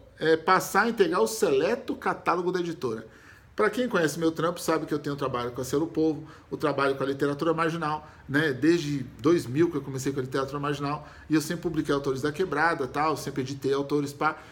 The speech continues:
Esse trabalho aqui é muito maior, né? É um trabalho igual ao meu, praticamente, mas é um, é muito maior porque engloba quadrinhos. Qua-, quadrinhos, você sabe que é caro pra cacete fazer quadrinho.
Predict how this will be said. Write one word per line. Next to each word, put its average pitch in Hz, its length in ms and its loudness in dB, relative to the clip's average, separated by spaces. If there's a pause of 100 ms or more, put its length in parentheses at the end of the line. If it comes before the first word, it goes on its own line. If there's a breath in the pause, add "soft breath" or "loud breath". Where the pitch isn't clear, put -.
(200 loud breath)
Esse 180 180 4
trabalho 151 340 2
aqui 143 140 -2
é 170 60 0
muito 143 360 0
maior, 156 640 0 (160)
né? 139 240 -2
É 139 80 -2
um 143 60 0
trabalho 135 420 0 (260 loud breath)
igual 131 300 2
ao 151 60 2
meu, 131 280 4
praticamente, 139 680 -4
mas 151 120 -2
é 151 40 -2
um, 151 200 -6
é 147 60 -2
muito 151 220 -2
maior 151 160 0
porque 165 160 -6
engloba 147 340 2
quadrinhos. 165 460 0
Qua-, 147 300 2
quadrinhos, 190 680 4
você 220 100 0
sabe 175 240 2
que 220 80 -2
é 220 40 -2
caro 175 320 0
pra 196 120 -2
cacete 190 460 0
fazer 190 180 0
quadrinho. 185 400 -4